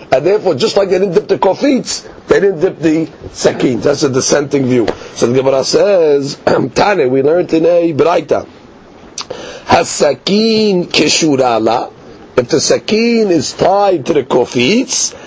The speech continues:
harezu kemota, meaning the sakin has a din of the kofitz. And therefore, whether you found it on the thirteenth or the fourteenth of Nisan, you would have to re-dip it,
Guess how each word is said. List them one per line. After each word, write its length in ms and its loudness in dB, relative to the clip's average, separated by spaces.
harezu 1200 2
kemota, 600 2
meaning 260 2
the 120 2
sakin 720 0
has 180 0
a 80 2
din 280 0
of 220 0
the 320 2
kofitz. 680 -2
And 140 2
therefore, 320 2
whether 120 2
you 120 4
found 300 0
it 80 2
on 100 0
the 80 2
thirteenth 580 0
or 80 2
the 100 0
fourteenth 460 -2
of 160 0
Nisan, 680 0
you 80 0
would 100 2
have 240 0
to 120 2
re-dip 600 0
it, 180 0